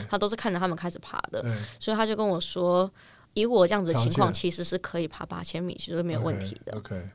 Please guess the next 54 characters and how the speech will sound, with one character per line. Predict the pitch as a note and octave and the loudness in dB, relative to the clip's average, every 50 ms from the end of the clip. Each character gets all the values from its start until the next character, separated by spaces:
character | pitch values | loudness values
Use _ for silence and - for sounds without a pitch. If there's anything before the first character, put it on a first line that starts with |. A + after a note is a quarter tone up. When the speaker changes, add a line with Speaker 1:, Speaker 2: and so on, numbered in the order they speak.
| - - | -14 -10
Speaker 1:
对， | - F#2+ F#2 B2 D#3+ | -8 -8 -6 -2 0
那 | G#3+ A#3 A#3+ | 0 2 4
他 | A#3+ A#3+ | 4 4
就， | A#3+ B3+ B3 | 4 2 0
因 | - C#4+ | 2 2
为 | D4 D4 | 2 4
他 | C4+ C4+ | 4 4
的 | B3+ | 2
鼓 | B3+ - F3+ E3+ E3 | 2 0 0 0 0
励， | D#3+ G#3 A3+ G3+ D#3+ | 2 4 4 4 4
我 | D3+ E3+ | 2 0
就 | G3+ | 0
想 | G#3 F#3+ - | -2 -2 -2
说， | - - F3 F#3+ | -2 0 2 2
那 | G3+ G#3 | 2 2
既 | G3+ - B3 | 0 2 2
然 | G#3+ F#3 F3+ F3+ G#3 A#3 - - | 4 4 2 2 -2 -6 -4 0
有 | F#3+ F#3+ F3+ | 2 2 4
这 | F#3+ A3 | 4 2
种 | G3+ F#3+ | 0 0
想 | F3+ - E3+ D#3+ F3 | 0 -2 -2 -2 -2
法， | E3+ - D#3+ - | 0 0 0 0
我 | - | 0
就 | D3+ E3 E3 D#3+ | -2 -4 -4 -4
去， | - - - F#3 E3+ - | -4 -2 0 0 0 0
不 | - - A3 | 0 0 2
如 | G3 F3 E3 | 2 2 2
就 | - F3 E3 | 2 0 0
试 | D#3+ - - F#3 D3+ | 2 2 2 2 0
试 | - - C#3 - - | -2 -2 -4 -6 -8
看。 | - - - - | -8 -6 -6 -6
Speaker 2:
嗯。 | - | -4
是。 | - - - B2 A2 G2+ G2+ A2+ - - - | -4 -4 -2 -2 -2 -4 -4 -8 -12 -10 -4
Speaker 1:
所 | - G#3+ | 0 0
以 | G#3 | 2
就 | A3+ A3+ | 2 2
开 | A3+ - G3+ G#3 | 2 2 2 2
始 | - - F3 E3 | 2 2 0 2
一 | - G#3 | 2 2
回 | F3+ F3+ E3 | 2 0 0
台 | E3+ - F3 | 0 0 -2
湾 | F3 E3+ F3+ | -2 -2 0
就 | F3+ F#3 | 0 -2
很 | E3+ D#3 | -2 -4
积 | D#3 - E3+ | -4 -6 -8
极 | E3+ - - F2+ | -8 -4 -4 -4
的 | F2+ - | -4 -4
找 | - - C#3+ - - _ - | -2 -4 -4 -4 -4 _ -6
赞 | - F#3+ F3 D#3 E3+ | -4 -2 -2 -2 -2
助， | E3+ - F3 D3+ G#2 - | -2 -2 0 0 -2 -4
然 | - E3+ | -6 -4
后 | F3+ F3 F3+ F3+ | -2 -2 0 -2
就， | F3 B2+ E3+ E3+ E3 E3 | -2 -2 -2 -2 -2 -2
Speaker 2:
嗯。 | - | -6